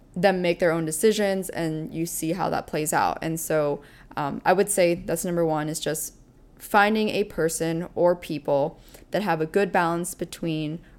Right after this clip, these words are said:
rational thinking and compassion and empathy. One of my biggest priorities is ensuring that I optimize my health every single day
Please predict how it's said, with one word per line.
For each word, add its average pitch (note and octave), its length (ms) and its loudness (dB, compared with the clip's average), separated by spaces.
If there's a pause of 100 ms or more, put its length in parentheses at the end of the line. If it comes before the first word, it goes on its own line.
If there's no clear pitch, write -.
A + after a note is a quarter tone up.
rational E3 600 0
thinking F3 600 -4 (380)
and E3 320 0 (100)
compassion - 580 -6
and D3+ 120 -2
empathy. - 500 -8 (240)
One A#3 400 10
of D#4 160 8
my A3+ 240 10
biggest G#3 420 6
priorities E3+ 720 8
is E3+ 300 4
ensuring G3 560 6
that - 180 6
I F#3 380 6
optimize F3 640 6
my F3 140 4
health E3+ 420 4 (260)
every B3+ 280 8
single G#3+ 280 6
day E3+ 460 6